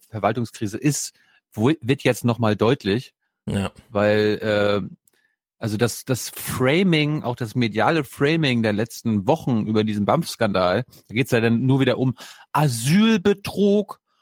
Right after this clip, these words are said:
Speaker 1: und wie viele Menschen haben zu Unrecht Asyl bekommen. Es wird auch nicht
Speaker 2: Ja.
Speaker 1: gefragt, wie viele Menschen dadurch zum Beispiel zu Unrecht kein Asyl bekommen haben, aber das,
Speaker 2: <laughs>
Speaker 1: das lassen wir, das lassen wir jetzt mal beiseite.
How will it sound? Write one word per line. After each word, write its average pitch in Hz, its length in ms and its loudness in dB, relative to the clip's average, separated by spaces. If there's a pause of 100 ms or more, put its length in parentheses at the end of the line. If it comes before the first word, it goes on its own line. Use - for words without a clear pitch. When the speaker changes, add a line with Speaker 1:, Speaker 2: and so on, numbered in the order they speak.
(160)
Speaker 1:
und 123 260 -4
wie 156 180 -4
viele 160 480 2
Menschen 151 400 -2
haben 147 300 -2
zu - 180 -4
Unrecht 202 800 0
Asyl 151 320 0
bekommen. 190 540 0
Es 110 120 -12
wird 120 100 0
auch 117 60 4
nicht 113 120 0
Speaker 2:
Ja. 120 100 -2
Speaker 1:
gefragt, 113 320 -2
wie 120 100 2
viele 117 140 2
Menschen 110 360 2
dadurch 110 380 2
zum - 160 -2
Beispiel 107 260 0
zu 120 140 -8
Unrecht 120 440 2
kein 139 200 2
Asyl 107 220 0
bekommen 104 320 0
haben, 120 220 0
aber 110 120 -2
das, 101 140 -12
Speaker 2:
<laughs> 127 340 -2
Speaker 1:
das - 140 2
lassen 120 160 0
wir, 135 80 -4 (240)
das 127 160 0
lassen 151 180 2
wir 156 80 4
jetzt 131 120 0
mal 131 100 2
beiseite. 127 600 0